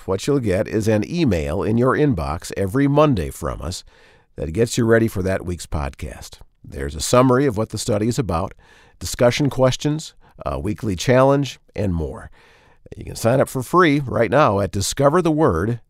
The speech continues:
dot org. Scroll down to the email sign up part of the page there at discover the word dot org.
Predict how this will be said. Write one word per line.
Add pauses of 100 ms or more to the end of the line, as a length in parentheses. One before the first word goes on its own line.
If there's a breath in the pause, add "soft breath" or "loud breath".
dot
org. (100)
Scroll
down
to
the (100)
email
sign
up
part
of
the
page (440 soft breath)
there
at
discover
the
word (160)
dot
org.